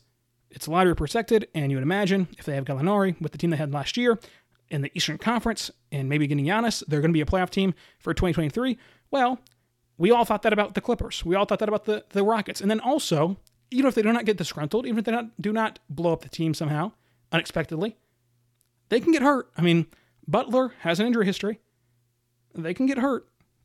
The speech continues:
Giannis got hurt this year. I mean, they can get hurt. So you do want that protection of, of lottery being taken off. I mean, K D and Russell Westbrook, they got hurt.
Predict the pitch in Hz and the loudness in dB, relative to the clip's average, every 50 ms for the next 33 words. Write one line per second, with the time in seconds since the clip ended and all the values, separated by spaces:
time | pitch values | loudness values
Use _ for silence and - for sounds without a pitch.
0 | _ _ 160 151 156 208 220 - - 240 196 226 240 233 277 254 - - 175 170 | _ _ -6 -4 -4 -4 -4 -2 -4 -4 -2 -4 -4 -4 -6 -6 -4 -2 -2 -2
1 | 185 185 - _ _ _ _ _ _ _ _ _ _ _ _ _ _ _ _ - | -2 -4 -8 _ _ _ _ _ _ _ _ _ _ _ _ _ _ _ _ -2
2 | 160 170 165 156 160 180 226 220 254 247 269 269 247 269 240 - - _ _ _ | 0 2 2 2 2 2 2 2 0 0 0 2 2 2 0 -2 -4 _ _ _
3 | _ _ _ _ _ - - 190 185 175 175 175 185 165 143 139 190 240 262 254 | _ _ _ _ _ -4 2 4 4 4 4 2 0 0 0 -2 0 0 0 0
4 | 226 240 226 - 208 240 254 - - 208 185 165 151 - - 160 147 143 156 170 | -2 -4 -4 -2 -2 -2 -2 -2 0 0 0 -2 -2 -2 -2 -2 -2 -2 0 0
5 | 185 196 196 185 180 170 170 - - - _ _ _ - 170 170 170 165 160 156 | 0 2 2 2 2 2 0 -2 -6 -14 _ _ _ 0 0 2 2 2 0 -2
6 | - - - 165 147 - 170 196 226 196 143 143 131 - - _ _ _ - - | -4 -6 -6 -4 -4 -2 -2 0 0 0 -2 -4 -8 -12 -18 _ _ _ -8 -6
7 | 143 139 135 131 - 160 151 143 160 170 170 185 175 - 180 220 - - 202 160 | -2 -2 -2 -2 0 0 2 2 4 4 4 2 2 2 0 0 2 0 0 0
8 | 247 165 185 233 220 160 196 208 - | 0 0 -2 -2 -2 -2 -2 -2 -4